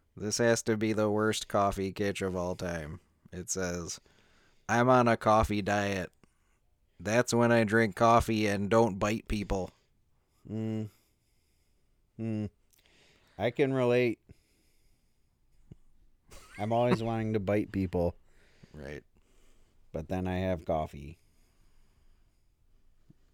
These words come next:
Speaker 2: <laughs> Benish sent me a text. Winter storm. It's like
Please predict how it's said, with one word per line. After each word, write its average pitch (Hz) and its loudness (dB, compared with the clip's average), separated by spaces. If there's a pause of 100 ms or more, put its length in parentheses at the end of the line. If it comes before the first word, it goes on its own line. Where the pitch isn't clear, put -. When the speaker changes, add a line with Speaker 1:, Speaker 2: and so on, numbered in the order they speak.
(200)
Speaker 2:
<laughs> - -14 (2500)
Benish 127 4
sent 127 0
me 110 0
a 98 2 (600)
text. 98 0 (1400)
Winter 135 0
storm. 120 0 (240)
It's 117 -2
like 123 6